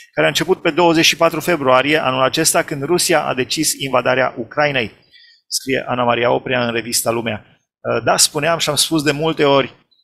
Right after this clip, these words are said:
părerea mea personală este că acest război trebuia evitat, războiul dintre Rusia și Ucraina, și putea să fie evitat. Președintele Zelensky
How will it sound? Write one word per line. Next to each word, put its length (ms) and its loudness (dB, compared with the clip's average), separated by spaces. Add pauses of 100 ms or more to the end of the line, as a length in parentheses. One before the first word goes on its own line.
(240)
părerea 300 2
mea 220 2
personală 500 0
este 300 0
că 100 -2
acest 320 -2
război 460 0
trebuia 1000 2 (220)
evitat, 720 -2
războiul 580 0
dintre 280 -4
Rusia 340 -4
și 160 -6
Ucraina, 540 -6 (240)
și 280 0
putea 540 0
să 220 -2
fie 380 -4
evitat. 600 -8 (1000)
Președintele 500 0
Zelensky 580 2